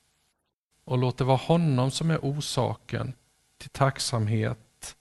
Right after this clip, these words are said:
i ditt liv. Och låt liksom sången aldrig tystna, även om den inte handlar om toner, om takter eller musikalitet. Och låt allt,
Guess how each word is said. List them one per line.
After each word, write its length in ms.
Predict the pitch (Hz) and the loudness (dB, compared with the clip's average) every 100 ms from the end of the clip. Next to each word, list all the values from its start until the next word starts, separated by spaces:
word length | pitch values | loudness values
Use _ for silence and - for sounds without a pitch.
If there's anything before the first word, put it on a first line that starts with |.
| _ _ _ _ _ _ - | _ _ _ _ _ _ -8
i 120 | 127 | -2
ditt 220 | 117 - | -2 2
liv. 520 | 120 110 123 131 131 - _ _ _ - | 2 2 -2 -8 -14 -20 _ _ _ -4
Och 120 | 135 | 2
låt 380 | 143 139 - - | 4 4 2 0
liksom 280 | 120 - 127 | 0 0 0
sången 520 | - 160 123 113 110 - | 2 2 2 2 0 0
aldrig 580 | 127 147 196 156 113 104 | 4 4 4 2 0 0
tystna, 720 | - 151 - - - 101 127 - _ _ _ - - | -2 -4 -4 -6 -4 -4 -4 -10 _ _ _ -20 2
även 480 | 165 202 196 131 123 | 10 12 12 10 6
om 140 | 135 | 6
den 140 | 143 160 | 8 8
inte 380 | 208 208 - 123 | 8 6 4 2
handlar 480 | 127 147 131 110 | 4 2 0 0
om 140 | 104 107 | 0 -2
toner, 760 | - 131 127 120 101 95 98 113 _ _ _ _ _ _ _ _ _ _ | -2 -2 -2 -2 -2 -4 -6 -10 _ _ _ _ _ _ _ _ _ _
om 140 | 123 117 | -2 0
takter 840 | - 127 - - - 95 98 117 - _ _ - | 0 0 -2 -16 -6 -4 -4 -8 -20 _ _ -2
eller 220 | 120 113 | 0 2
musikalitet. 1300 | 110 - 113 - 107 104 - 120 - _ _ - - _ _ _ _ _ _ _ _ - | 0 -2 -6 -4 -4 -4 -6 -8 -10 _ _ -20 -20 _ _ _ _ _ _ _ _ 2
Och 120 | 143 | 4
låt 380 | 165 143 113 - | 6 6 2 2
allt, 680 | 156 123 104 120 - - | 6 6 4 -2 -10 -16